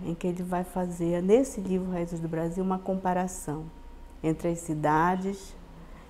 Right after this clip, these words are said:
de colonização espanhola e as cidades de colonização portuguesa na América.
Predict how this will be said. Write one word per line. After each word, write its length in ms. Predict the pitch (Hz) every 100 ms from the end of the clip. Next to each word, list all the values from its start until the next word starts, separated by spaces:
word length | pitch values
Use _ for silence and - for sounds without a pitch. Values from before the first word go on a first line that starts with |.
| -
de 100 | 160
colonização 760 | - 160 160 160 156 156 - 156
espanhola 920 | 156 151 147 147 143 143 165 185 202 190 - - - - - -
e 140 | 165
as 160 | 170 170
cidades 500 | 175 156 151 160 160
de 80 | 170
colonização 680 | 165 160 160 156 156 - 156
portuguesa 680 | 160 160 151 151 151 156
na 100 | 156
América. 480 | 160 143 135 - -